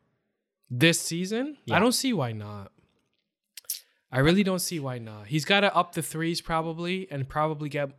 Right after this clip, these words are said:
Speaker 1: a little more defense, and he's right there. His percentages are normally good, so
Speaker 2: Okay.
Speaker 1: um, I don't see why not. His passing is maybe a little more, and that's it. Like, he doesn't have, he doesn't have much more to do. He's just gotta be, he's gotta take care of that ball just a slight bit more,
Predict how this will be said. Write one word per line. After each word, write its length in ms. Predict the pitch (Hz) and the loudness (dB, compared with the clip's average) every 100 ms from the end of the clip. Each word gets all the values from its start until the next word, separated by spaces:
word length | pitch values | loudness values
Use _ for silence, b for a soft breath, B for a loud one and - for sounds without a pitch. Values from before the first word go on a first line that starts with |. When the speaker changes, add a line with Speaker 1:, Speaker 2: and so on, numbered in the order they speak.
| _ | _
Speaker 1:
a 60 | 131 | -6
little 220 | 135 151 | -4 -2
more 200 | 147 147 | -4 -6
defense, 400 | 139 135 147 156 | -6 -8 -8 -8
and 100 | 160 | -8
he's 140 | 143 139 | -8 -6
right 200 | 151 135 | -8 -8
there. 160 | 117 | -8
His 240 | 110 - - | -8 -10 -12
percentages 560 | - - 160 135 120 | -12 -6 -4 -4 -8
are 80 | 113 | -10
normally 400 | 113 113 110 107 | -12 -12 -14 -16
good, 320 | 107 110 107 | -14 -16 -12
so 260 | - 110 104 B 170 285 | -14 -14 -18 B -14 -8
Speaker 2:
Okay. 300 | 135 120 117 b | -4 -4 -6 b
Speaker 1:
um, 260 | - 117 117 | -8 -6 -2
I 100 | 135 | 0
don't 160 | 160 165 | 2 0
see 160 | 180 | -2
why 180 | 147 139 | -4 -4
not. 380 | 135 127 160 - | -4 -4 -6 -6
His 200 | 139 123 | -10 -10
passing 460 | - 151 156 160 147 | -4 -2 -2 -4 -6
is 380 | 131 - - _ _ _ 147 | -8 -10 -14 _ _ _ 0
maybe 260 | 147 147 | 2 2
a 60 | 147 | 0
little 160 | 147 | -2
more, 240 | 139 147 202 | -2 0 0
and 120 | 214 | 0
that's 220 | 226 220 | -4 -4
it. 160 | 226 143 | -6 -4
Like, 120 | 156 | -2
he 80 | 220 | -2
doesn't 140 | 285 | -2
have, 140 | 285 277 | -4 -6
he 140 | - 202 | -4 -2
doesn't 180 | 247 262 | 0 2
have 160 | 285 | 2
much 480 | 190 160 170 202 - | 4 2 2 0 -4
more 360 | 143 143 156 196 | -6 -2 0 0
to 160 | 208 | -2
do. 140 | 214 254 | -2 0
He's 160 | 208 | 0
just 140 | 220 220 | -2 -2
gotta 200 | 214 190 | 0 0
be, 320 | 175 180 180 | -2 -4 -4
he's 120 | 175 | -2
gotta 160 | 208 208 | 0 0
take 140 | 208 | -2
care 160 | - 180 | -2 -2
of 60 | 165 | 0
that 180 | 156 139 | -2 -2
ball 360 | 147 147 139 b b b b | -4 -4 -6 b b b b
just 180 | 190 196 | 0 0
a 60 | 202 | 0
slight 500 | - 202 214 220 156 | -4 0 0 0 0
bit 180 | 175 147 | -2 0
more, 480 | 139 143 160 180 | -4 0 0 0